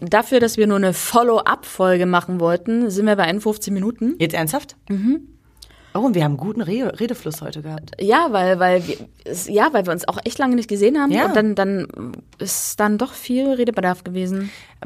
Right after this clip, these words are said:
Speaker 2: Ähm, ich hab Hunger.
Speaker 1: Ja, wir können was essen.
Speaker 2: Ja?
Speaker 1: Mhm. Lässt du mich, ich sitz ja hier noch in voller Jogging-Montur. Ich zieh
Speaker 2: Hm.
Speaker 1: mich noch schnell an.
Speaker 2: Brauchst du auch einen Sport-B H noch? Und <laughs>
Speaker 1: Nee, das, das B H hab ich an, Schlübbi hab ich auch an, aber ich muss die Jogginghose loswerden und den Joggingpulli.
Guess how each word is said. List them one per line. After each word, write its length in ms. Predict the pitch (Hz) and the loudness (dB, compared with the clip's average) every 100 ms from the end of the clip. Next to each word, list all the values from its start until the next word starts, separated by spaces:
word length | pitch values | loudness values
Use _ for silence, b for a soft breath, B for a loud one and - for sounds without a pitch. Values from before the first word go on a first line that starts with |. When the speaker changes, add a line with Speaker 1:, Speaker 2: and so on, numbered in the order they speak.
| - | 0
Speaker 2:
Ähm, 560 | - 196 190 185 185 180 | 4 6 4 2 0 -4
ich 140 | 175 | -4
hab 140 | 190 156 | -4 -2
Hunger. 400 | 196 180 160 156 - _ _ - | -2 -2 -4 -6 -12 _ _ -4
Speaker 1:
Ja, 280 | 196 190 190 | 0 0 -2
wir 120 | 185 | -8
können 220 | 185 190 | -8 -10
was 140 | 185 185 | -8 -10
essen. 240 | 180 - | -12 -4
Speaker 2:
Ja? 240 | 180 208 247 - | 0 0 -2 -6
Speaker 1:
Mhm. 320 | 202 196 208 | -4 -4 -4
Lässt 280 | - 185 - | -2 -2 0
du 40 | |
mich, 220 | 214 214 - | 0 0 -4
ich 180 | - - | -12 -10
sitz 240 | - 208 | -4 -2
ja 100 | 214 202 | 2 2
hier 100 | 202 | 0
noch 260 | 196 180 | -2 -4
in 140 | 190 190 | -8 -4
voller 320 | 202 196 185 | 2 4 2
Jogging-Montur. 840 | 185 196 226 220 220 - 233 262 277 b b | 2 2 2 2 0 -2 -2 -2 -8 b b
Ich 100 | 185 | -6
zieh 80 | 196 | -2
Speaker 2:
Hm. 60 | 226 | 0
Speaker 1:
mich 120 | 214 | 0
noch 100 | 208 | -2
schnell 220 | 220 202 | 0 0
an. 100 | 160 | 2
Speaker 2:
Brauchst 200 | 190 196 | 2 4
du 40 | 214 | 4
auch 80 | |
einen 80 | 196 | 4
Sport-B 420 | 165 - 202 208 | 2 0 2 2
H 140 | 202 202 | 2 2
noch? 160 | 208 | 0
Und 220 | 185 180 202 - | -2 0 2 0
<laughs> 200 | - 185 185 | -4 -4 0
Speaker 1:
Nee, 200 | 180 180 - | 0 0 2
das, 160 | 190 196 | 0 2
das 240 | 196 190 - - | -2 -4 -12 -4
B 160 | 196 | 0
H 140 | 196 220 | 2 2
hab 100 | 220 | 0
ich 140 | - | -2
an, 240 | 214 262 302 | 0 0 -2
Schlübbi 340 | - 240 240 233 | -6 -2 2 4
hab 140 | 208 | 2
ich 100 | 196 | 2
auch 100 | 202 | 2
an, 300 | 220 226 226 | 2 0 0
aber 200 | - 190 | 0 0
ich 100 | 185 | -2
muss 140 | 202 185 | -6 -6
die 100 | 202 | -2
Jogginghose 520 | 202 196 202 190 180 | 0 2 2 0 0
loswerden 380 | 185 170 175 170 | 0 0 0 0
und 120 | 165 | -2
den 360 | 160 165 170 B B - | -2 -2 -6 B B -2
Joggingpulli. 680 | 185 170 165 - 170 160 | 0 0 -2 -2 -2 -2